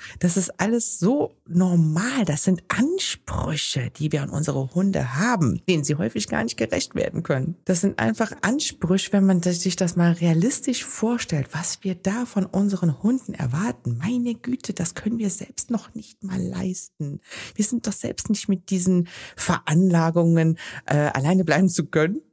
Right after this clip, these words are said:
ja, auf die Welt gekommen. Das mussten unsere Eltern uns beibringen, ja.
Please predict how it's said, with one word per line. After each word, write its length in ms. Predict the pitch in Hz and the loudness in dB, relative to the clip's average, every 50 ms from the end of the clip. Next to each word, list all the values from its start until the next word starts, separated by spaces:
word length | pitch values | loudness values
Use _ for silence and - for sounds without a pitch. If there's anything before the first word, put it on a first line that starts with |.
| _ - | _ -2
ja, 160 | 160 208 277 - - - 180 - | -2 -2 -2 -6 -10 -12 -8 -2
auf 120 | - 185 175 | -2 -2 2
die 120 | 170 180 | 2 2
Welt 180 | 165 202 - - | 4 2 2 0
gekommen. 260 | 247 - - 170 165 | -4 -2 2 2 2
Das 160 | 160 165 - | 2 2 2
mussten 240 | 185 196 202 - 190 | 2 2 2 2 2
unsere 240 | 185 180 170 160 156 | 2 2 2 2 2
Eltern 260 | 175 190 208 196 180 | 2 2 4 4 4
uns 180 | 175 170 170 - | 4 2 0 -2
beibringen, 760 | - - - - 302 214 175 143 151 151 147 139 127 120 120 - - | -4 -2 0 0 2 2 2 2 2 2 2 2 0 -2 -4 -4 -2
ja. 220 | 156 160 175 208 | 0 0 0 0